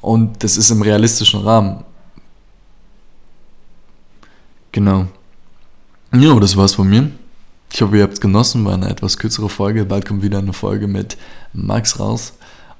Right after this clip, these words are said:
Und da sprechen wir wahrscheinlich auch wieder spannende Dinge. Ähm, lasst dieses Thema nicht untergehen, spricht weiter drüber. Es ist unglaublich wichtig, auch für unsere menschliche Kultur, würde ich jetzt einfach mal sagen. <laughs>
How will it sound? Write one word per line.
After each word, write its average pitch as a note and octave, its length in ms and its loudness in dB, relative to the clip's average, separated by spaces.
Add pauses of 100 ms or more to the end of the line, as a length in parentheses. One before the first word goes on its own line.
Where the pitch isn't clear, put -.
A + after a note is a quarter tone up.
(120)
Und G2 240 -4
da F#2+ 100 -2
sprechen G2 300 -4
wir F#2+ 80 -2
wahrscheinlich G2 400 -4
auch G2 120 -4
wieder F#2+ 200 -2
spannende - 420 -4
Dinge. G2+ 360 -2 (760)
Ähm, F#2+ 380 -4
lasst A2+ 240 4
dieses A2 180 2
Thema A2+ 240 2
nicht G#2 160 0
untergehen, G#2 640 0
spricht - 480 -6
weiter G2+ 320 -2
drüber. G2 360 -2
Es G2 120 -4
ist G2+ 140 -4
unglaublich G2+ 460 -4
wichtig, G#2 380 -6
auch G#2 100 -6
für - 120 -12
unsere G#2 220 -2
menschliche G#2 380 -4
Kultur, G#2+ 440 -4
würde G#2 140 -4
ich G#2+ 60 -6
jetzt G#2 120 -8
einfach G2+ 220 -6
mal G#2 160 -4
sagen. G#2 360 -4
<laughs> - 60 -6